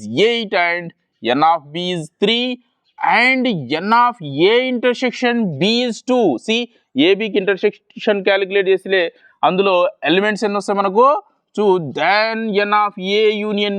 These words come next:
B, A union B లో ఎన్ని ఎలిమెంట్స్ ఉంటాయి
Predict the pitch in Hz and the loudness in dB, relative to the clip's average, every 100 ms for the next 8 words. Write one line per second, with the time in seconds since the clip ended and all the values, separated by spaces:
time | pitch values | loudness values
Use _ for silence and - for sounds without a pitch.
0 | 185 202 202 190 135 101 120 175 226 226 | -2 -2 -2 -2 -4 -2 2 4 4 0
1 | 233 233 233 226 202 123 127 226 262 269 | -4 -2 0 -2 -4 -4 0 2 4 2
2 | 226 214 214 196 185 180 - 156 156 151 | 2 0 0 0 -2 -6 -6 -2 2 4
3 | 160 | 4